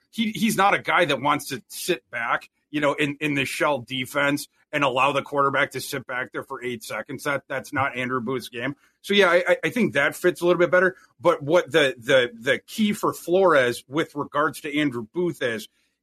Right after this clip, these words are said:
it's teaching him you can't bite down every time the quarterback cocks his arm, 'cause every single time he's not gonna be throwing in that direction. And if every single time you bite up,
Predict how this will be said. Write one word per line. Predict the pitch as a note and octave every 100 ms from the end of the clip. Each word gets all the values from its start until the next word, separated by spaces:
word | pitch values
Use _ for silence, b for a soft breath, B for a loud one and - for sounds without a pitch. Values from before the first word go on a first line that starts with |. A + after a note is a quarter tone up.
| -
it's | F3 -
teaching | - C4 A#3+ B3 F3+
him | D#3+ C3
you | C#3+ E3+
can't | - A#3+ A3 -
bite | F3+ F3+ C3+
down | E3 D#3 C#3+ F3+
every | D#3+ E3+
time | C3+ E3 D3
the | B2+
quarterback | A2 C#3+ D3 D3 C#3+ -
cocks | - D3 D3 -
his | A#2+
arm, | B2 A#2 B2+ C#3+ _ _ _
'cause | D#3+ -
every | D#3+ F#3 F#3
single | F#3 D3
time | - C3+ C#3
he's | C#3 A#2+
not | B2 B2
gonna | C#3
be | A2+
throwing | - B2 B2+ C3
in | B2+
that | B2 A2+
direction. | A#2+ G2 G2+ G#2+ C#3+ C3+ B B
And | D3
if | C#3+ -
every | D3 D#3
single | D3 E3 B2+
time | C3 C3
you | C3 G#2+ -
bite | B2+ A#2
up, | G2